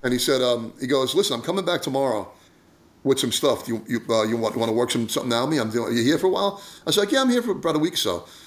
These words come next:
And he goes, "Okay, I got, I got, I'll bring some songs if you wanna work it out. I'd like to see what you think, what your ideas are with it." I said, "Okay, what the hell?"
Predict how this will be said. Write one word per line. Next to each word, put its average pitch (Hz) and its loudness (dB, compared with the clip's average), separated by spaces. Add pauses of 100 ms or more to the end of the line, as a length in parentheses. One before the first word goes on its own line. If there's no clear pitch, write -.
And - -10
he 160 4
goes, 185 4
"Okay, 180 4
I 147 4
got, 175 0
I 160 -2
got, 156 2 (100)
I'll 139 -2
bring 185 0
some 165 -2
songs 151 2
if 104 -4
you 120 2
wanna 127 2
work 127 0
it 131 2
out. 120 4
I'd 113 0
like 120 -2
to 123 -2 (100)
see 131 0
what 123 -2
you 120 -4
think, 147 -2 (320)
what 123 2
your 120 4
ideas 123 2
are 90 -4
with 98 -2
it." 92 -4
I 95 -6
said, - -2
"Okay, - 0
what 170 -2
the 180 2
hell?" 175 -2